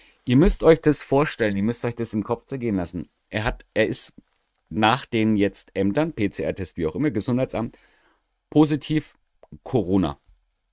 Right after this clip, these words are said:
Der darf jetzt nicht im Landschulheim bleiben, zusammen mit seinem Kumpel im Zimmer und die Quarantäne absitzen, weil das wäre ja das Logischste eigentlich. Nein,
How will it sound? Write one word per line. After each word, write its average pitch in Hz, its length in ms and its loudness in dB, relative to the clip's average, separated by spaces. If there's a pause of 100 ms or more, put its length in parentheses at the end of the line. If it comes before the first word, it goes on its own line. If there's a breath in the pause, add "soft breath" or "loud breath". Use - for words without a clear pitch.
(880 soft breath)
Der 135 120 4
darf 131 260 0
jetzt 143 260 0
nicht 151 160 0
im 185 140 -2
Landschulheim 101 640 0
bleiben, 90 340 -2
zusammen 107 300 0
mit 104 120 -2
seinem 104 200 -2
Kumpel 127 340 -2
im 110 200 0
Zimmer 123 340 0
und - 280 -4
die 113 80 -6
Quarantäne 98 640 -2
absitzen, - 520 -6
weil 107 260 0 (500)
das 107 200 -2
wäre 98 120 2
ja 95 60 2
das 101 100 -4
Logischste 117 420 -2
eigentlich. 80 320 -10 (640 soft breath)
Nein, 117 360 -2